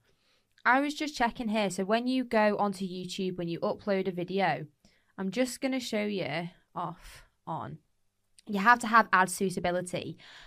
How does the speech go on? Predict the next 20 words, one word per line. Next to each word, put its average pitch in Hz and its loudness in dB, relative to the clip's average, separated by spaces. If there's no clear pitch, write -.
and 196 6
you 202 0
always 240 4
tick 214 -2
different 180 -2
things. 190 0
So 185 -8
you've 175 -8
got, 180 2
like, 185 2
inappropriate 233 0
language, 180 -2
adult 226 4
content, 180 -4
so 190 -4
sexual 196 -2
behavior, 180 -2
blah, 175 0
blah, 170 -4
blah, 170 2